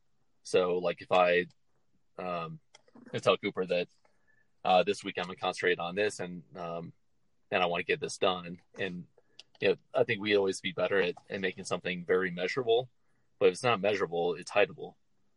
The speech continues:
So if I wanna say, like, I'm gonna make twenty cold calls, like, that is very measurable. If I say, "I'm gonna put a lot of effort into cold calling," like, okay, you made two.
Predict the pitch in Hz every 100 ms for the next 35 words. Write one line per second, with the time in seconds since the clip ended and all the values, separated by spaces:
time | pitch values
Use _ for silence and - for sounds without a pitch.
0 | _ - 90 95 90 92 87 92 87 87
1 | - 95 90 87 87 - _ _ - 120
2 | 104 - 92 - 80 - - - _ _
3 | _ _ _ _ _ _ _ - 85 101
4 | 98 - 98 87 95 87 92 92 90 85
5 | 90 104 95 92 87 98 104 - 98 87
6 | 92 92 90 92 90 117 117 _ - 92
7 | - 110 98 82 82 82 90 _ _ _
8 | _ _ _ _ _ _ _ _ - -
9 | - - 69 _ _ _ - 92 98 87
10 | 85 - 104 87 90